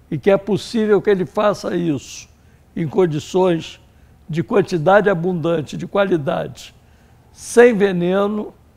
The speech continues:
sendo beneficiado por programas sociais que realmente incentivem o plantio e a colheita de alimentos de qualidade, eu acho que a gente vence essa parada.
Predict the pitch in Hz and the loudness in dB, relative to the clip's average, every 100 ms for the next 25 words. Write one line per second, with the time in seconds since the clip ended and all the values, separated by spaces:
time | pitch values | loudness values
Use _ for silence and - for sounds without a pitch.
0 | _ _ - _ - - - 220 220 190 | _ _ -20 _ -20 -12 4 6 6 2
1 | 185 190 180 - - - 180 170 143 139 | 0 0 -4 -8 -8 0 4 4 4 -4
2 | - _ _ _ _ - 196 143 208 175 | -12 _ _ _ _ -8 -6 -2 0 2
3 | 180 208 196 175 - 190 - 180 180 160 | 4 4 2 -2 -2 -4 -2 -4 -4 -4
4 | 147 - - _ _ _ _ _ - 190 | -6 -12 -20 _ _ _ _ _ -4 2
5 | 170 220 214 196 196 190 190 147 190 156 | 6 6 6 4 2 0 -6 -4 -4 -4
6 | - 175 143 - - - _ _ _ _ | -4 -2 -2 -6 -14 -18 _ _ _ _
7 | - 165 202 190 156 - 202 190 139 190 | -8 -4 2 2 0 -2 2 2 2 0
8 | 170 170 165 131 147 120 _ _ _ _ | 2 2 2 -2 -6 -8 _ _ _ _
9 | - 190 175 170 170 185 151 175 151 170 | -6 -2 0 0 0 -2 -2 -8 -2 -2
10 | 156 131 160 180 165 - - _ _ _ | -2 -2 0 0 -2 -8 -20 _ _ _
11 | - - 180 - 165 - - 180 160 156 | -10 -4 0 0 -2 -8 -6 -4 -4 -8
12 | 156 151 147 - - - - 76 - - | -8 -10 -10 -12 -16 -16 -12 -14 -14 -20
13 | _ | _